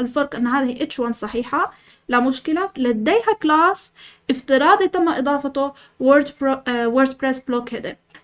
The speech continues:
آه، طبعًا هذا الكلاس، طبعًا أنا تحدثت عن فكرة الكلاسز في فيديو سابق، فإذا كنت لا تعرف ما هذا فاذهب للفيديو، الفيديو رقم خمسة أعتقد. الفيديو رقم خمسة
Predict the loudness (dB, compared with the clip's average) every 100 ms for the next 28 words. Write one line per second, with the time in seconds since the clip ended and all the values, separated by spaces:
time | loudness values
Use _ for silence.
0 | -6 -2 0 0 0 2 4 4 4 2
1 | 2 0 -2 0 0 0 2 0 0 -4
2 | -2 -2 -2 -6 -4 -4 -2 -4 -4 -4
3 | -2 -4 -4 -4 -2 -2 -2 -2 -2 -2
4 | -6 _ -12 -8 -4 -2 0 -2 -2 -4
5 | -4 -4 -4 -2 -2 -2 -4 -8 -20 -20
6 | _ 2 4 4 2 2 0 0 0 0
7 | -2 -6 -4 -2 0 0 -2 -2 2 2
8 | 0 -10 _ _ -4 -2 0 4 4 4
9 | 0 2 0 0 -4 -8 -14 -18 -20 _
10 | _ _ -6 -2 2 2 2 -2 -2 0
11 | 0 0 -2